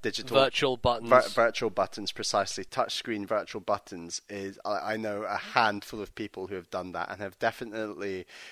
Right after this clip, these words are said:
Speaker 1: invested a lot of time into a mobile game R P G in that sense. So I, I,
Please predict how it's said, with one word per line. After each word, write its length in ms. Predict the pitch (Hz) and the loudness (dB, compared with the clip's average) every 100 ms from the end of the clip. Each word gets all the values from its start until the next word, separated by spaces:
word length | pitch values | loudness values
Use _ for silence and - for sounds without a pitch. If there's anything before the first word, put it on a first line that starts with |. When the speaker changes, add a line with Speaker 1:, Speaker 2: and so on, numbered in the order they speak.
| - | -10
Speaker 1:
invested 720 | 110 113 - 113 - - 104 | -8 -4 0 2 0 -4 -2
a 80 | 104 | 0
lot 320 | 101 107 - | 2 0 -2
of 180 | 107 - | -8 -6
time 600 | - 113 104 95 95 101 104 | 0 4 4 2 -4 -8 -8
into 440 | 101 - 104 92 | -8 -8 -8 -6
a 40 | |
mobile 400 | 95 95 90 90 | -2 -2 0 0
game 360 | 85 90 90 92 | -2 -4 -4 -4
R 160 | 85 82 | -4 -6
P 160 | - 85 | -6 -12
G 240 | 98 87 | -10 -8
in 80 | 82 | -6
that 200 | 85 - | -6 -6
sense. 360 | - 82 73 | -10 -10 -8
So 440 | - - 90 87 90 104 - - - | -6 -4 -4 -4 -4 -6 -8 -12 -10
I, 120 | |
I, 40 | 127 | -10